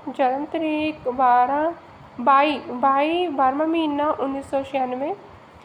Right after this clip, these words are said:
ਹਾਈਟ ਪੰਜ ਫੁੱਟ, ਪੜ੍ਹਾਈ ਜੀ ਐਨ ਐਮ, ਕਾਸਟ ਐਸ ਸੀ,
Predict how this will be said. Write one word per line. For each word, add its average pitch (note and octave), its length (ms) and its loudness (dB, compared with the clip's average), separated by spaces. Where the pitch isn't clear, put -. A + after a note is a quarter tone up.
ਹਾਈਟ D#4 400 2
ਪੰਜ C4+ 300 2
ਫੁੱਟ, D4+ 300 -4
ਪੜ੍ਹਾਈ D4 600 2
ਜੀ C4+ 340 -8
ਐਨ B3+ 240 0
ਐਮ, D4 160 0
ਕਾਸਟ D#4 460 2
ਐਸ C#4 200 2
ਸੀ, D#4+ 180 -2